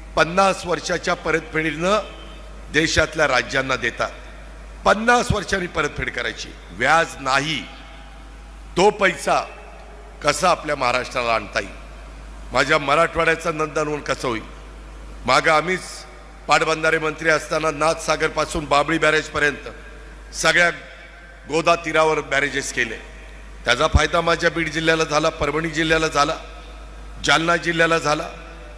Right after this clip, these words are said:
नांदेड जिल्ह्याला झाला, सिंदफाडा नदीवर, मांजरा नदीवर.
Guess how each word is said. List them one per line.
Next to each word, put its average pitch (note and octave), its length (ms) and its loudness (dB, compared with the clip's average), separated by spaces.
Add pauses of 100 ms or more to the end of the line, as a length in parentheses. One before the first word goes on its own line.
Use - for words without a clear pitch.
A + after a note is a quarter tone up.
नांदेड D3+ 420 2
जिल्ह्याला D#3+ 360 4
झाला, D3+ 260 2 (840)
सिंदफाडा E3 560 4
नदीवर, D#3+ 420 0 (720)
मांजरा D#3 520 4
नदीवर. D#3+ 360 0